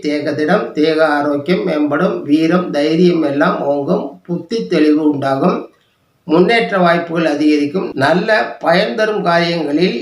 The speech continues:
ஈடுபடுவீர்கள். விருப்பங்கள் யாவும் நிறைவேறும்.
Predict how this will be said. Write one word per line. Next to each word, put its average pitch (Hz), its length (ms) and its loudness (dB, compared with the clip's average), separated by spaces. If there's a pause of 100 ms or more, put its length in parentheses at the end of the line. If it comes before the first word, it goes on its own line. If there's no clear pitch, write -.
ஈடுபடுவீர்கள். 165 760 0 (200)
விருப்பங்கள் 180 920 0
யாவும் 156 600 0
நிறைவேறும். 156 640 0